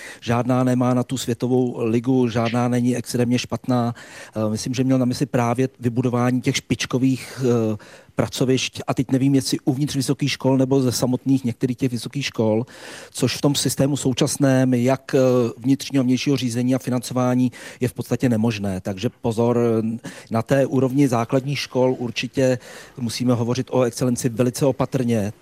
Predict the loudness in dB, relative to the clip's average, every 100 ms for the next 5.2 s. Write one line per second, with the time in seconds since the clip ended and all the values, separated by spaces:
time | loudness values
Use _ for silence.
0 | _ -18 -12 -10 -6 -2 -2 -2 -2 -2
1 | -4 -4 -6 -4 -4 0 0 0 -2 -4
2 | -4 -4 -4 -6 -6 -4 -4 -4 -2 -2
3 | -4 -6 -2 0 2 0 -2 0 0 0
4 | -2 -2 -2 0 0 0 0 0 0 -2
5 | -4